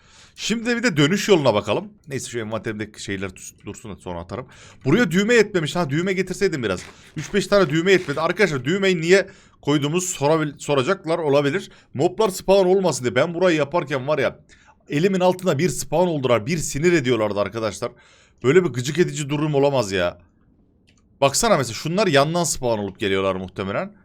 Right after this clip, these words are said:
Veya şu, aa, şu bölmeye daha cam koyamadık ya. Mesela ince camın üstüne spawn olamıyor ama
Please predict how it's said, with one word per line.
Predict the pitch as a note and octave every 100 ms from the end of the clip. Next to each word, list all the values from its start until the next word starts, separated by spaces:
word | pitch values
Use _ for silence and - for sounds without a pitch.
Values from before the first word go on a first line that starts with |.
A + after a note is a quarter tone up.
| _ A2
Veya | C3
şu, | B2+ C#3 B2+
aa, | G#2+ G2 F2+ E2+
şu | - G2
bölmeye | G2 G2 G2+ G2
daha | G2
cam | F#2+ F#2+
koyamadık | F#2 G2 C#3+ D3+ -
ya. | - - - -
Mesela | G#2+ C#3 E3
ince | C3+ C#3+
camın | D#3+ D#3+
üstüne | -
spawn | - - D3+ D3+
olamıyor | D3 D#3 D3+ A#2 A#2+
ama | D#3+ F#3